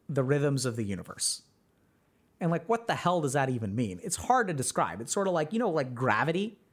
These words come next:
So gravity is, like, a thing that we all see and we're aware of and we account for, but it's not anything magnificent, right? Like, sure, it's like, when you think about it, it's amazing that all these orbits and stuff like that, but on a day-to-day basis, like, gravity is, like, it's,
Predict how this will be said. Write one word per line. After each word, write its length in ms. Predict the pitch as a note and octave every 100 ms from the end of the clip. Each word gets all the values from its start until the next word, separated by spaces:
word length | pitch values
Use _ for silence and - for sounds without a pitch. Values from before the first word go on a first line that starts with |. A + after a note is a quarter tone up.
| _ _ -
So 120 | G3
gravity 480 | D#3 G#3+ C#4 C4+ B3
is, 120 | G3
like, 140 | G3+
a 40 | E3
thing 420 | - B3 A#3+ F#3
that 140 | E3+
we 120 | F3+ F#3
all 160 | E3+
see 400 | D#3+ - B3 F#3+
and 120 | E3
we're 160 | D#3 E3
aware 340 | C#3 G3 G3+
of 180 | D#3+ D3
and 120 | D3
we 100 | C#3
account 360 | B2+ - F3+ -
for, 360 | C3 G2+ F2 - - - -
but 100 | A3
it's 160 | A3 G#3+
not 320 | A#3+ D4 -
anything 720 | G3+ A3+ G#3+ F#3+ G#3 F#3+ D#3+ - _ _ _ _ _ _ _ _ _
magnificent, 800 | E3+ F3+ D3 D#3+ F3 D3 - E2+ -
right? 220 | D#3 G3+
Like, 140 | F#3+
sure, 260 | - C#4+ A#3+
it's 160 | F3+
like, 160 | F#3 E3 -
when 120 | F3+
you 80 | E3+
think 200 | G3+ B3+
about 180 | F3+ D#3+
it, 20 |
it's 120 | D3+ D#3
amazing 400 | D#3 F#3 F#3 E3+
that 100 | E3
all 160 | E3
these 140 | E3+ E3
orbits 340 | E3 D#3+ D#3+
and 80 | D3
stuff 120 | D#3
like 100 | D3
that, 200 | D3 - - -
but 100 | A#3+
on 60 |
a 40 | G#3+
day-to-day 380 | C#4 D4+ A#3 G#3+
basis, 280 | C4+ B3
like, 140 | F3+ E3
gravity 240 | B3 A#3+
is, 80 | F3+
like, 160 | F3
it's, 140 | F3